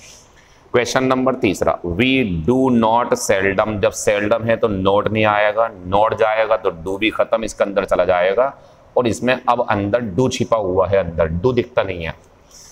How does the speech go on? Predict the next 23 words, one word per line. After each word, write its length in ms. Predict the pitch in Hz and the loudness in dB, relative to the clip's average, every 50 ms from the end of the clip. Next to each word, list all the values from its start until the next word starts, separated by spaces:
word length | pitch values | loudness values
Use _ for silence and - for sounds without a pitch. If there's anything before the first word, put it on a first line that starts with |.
| - _ - | -14 _ -2
तो 240 | - 107 104 98 107 | 0 0 2 2 2
"We 280 | 131 139 135 - - - | 2 2 0 -2 0 0
seldom 600 | 117 113 113 113 117 113 127 131 135 131 110 85 | 0 0 2 0 2 2 2 2 2 2 2 2
visit 280 | 92 107 101 113 135 - | 2 2 2 2 2 2
our 200 | 127 113 110 117 - - 101 | 2 2 0 -2 0 0 -2
parents", 460 | 95 90 98 104 107 104 98 - - | 2 2 2 2 2 0 -2 -4 -6
हम 220 | 92 98 117 120 | -4 -2 0 0
अपने 260 | 117 107 - 110 113 | 0 -2 -2 -2 -2
माता 320 | 107 104 98 92 90 - 95 | 0 0 0 0 0 -2 -6
पिता 580 | 80 101 92 - 117 117 120 113 - - - - - - - - - | -4 -4 -2 0 2 2 2 0 -4 -10 -18 -20 -20 -20 -20 -14 -8
से 440 | - - 135 135 131 - - - - 131 | -2 0 0 0 0 -4 -6 -4 -2 -2
कभी 220 | 127 135 139 139 | 0 2 0 0
कभार 440 | 135 - 107 95 101 101 107 110 117 | 2 0 2 2 2 0 2 2 2
या 140 | 120 123 120 | 2 2 2
ना 340 | 123 113 104 104 107 107 | 2 2 2 2 2 2
के 160 | 101 - 117 117 | 2 0 0 2
बराबर 460 | 107 104 101 98 101 101 113 113 113 | 2 2 2 2 2 2 0 -2 0
मिलने 360 | 107 101 95 95 101 107 110 | 0 -2 -2 0 0 0 2
जाते 320 | - 98 82 82 - - | 2 2 0 0 0 0
हैं। 220 | 85 85 87 104 101 | 0 0 0 -4 -4
Question 380 | - 110 107 - - - 113 | 0 0 0 0 2 0 0
number 280 | 113 113 113 110 110 110 | 0 0 0 0 0 0
fourth 480 | 110 - - - 107 107 113 117 127 | -2 -2 -2 0 0 2 2 0 0